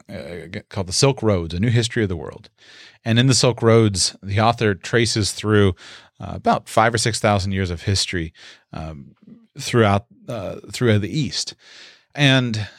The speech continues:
it's fascinating to watch the empires rise and the empire fall. And I've learned a lot of lessons from reading it, a lot of financial lessons,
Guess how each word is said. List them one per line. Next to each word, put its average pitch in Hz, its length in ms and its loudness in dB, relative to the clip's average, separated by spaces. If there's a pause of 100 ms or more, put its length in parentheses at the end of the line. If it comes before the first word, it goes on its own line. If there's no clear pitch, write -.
it's 135 160 -2
fascinating 123 600 0
to 107 100 -6
watch 123 280 0
the 110 180 2
empires 104 520 2
rise 92 380 2
and 82 80 -6
the 90 80 -2
empire 87 380 -2
fall. 90 240 0
And 85 100 -4
I've 95 80 -8
learned 147 200 2
a 120 40 2
lot 120 220 0
of 117 60 0
lessons 110 600 -2
from 104 240 0
reading 101 240 4
it, 80 80 -8
a 82 60 -6
lot 131 160 0
of 165 40 -2
financial 113 460 0
lessons, 71 500 -6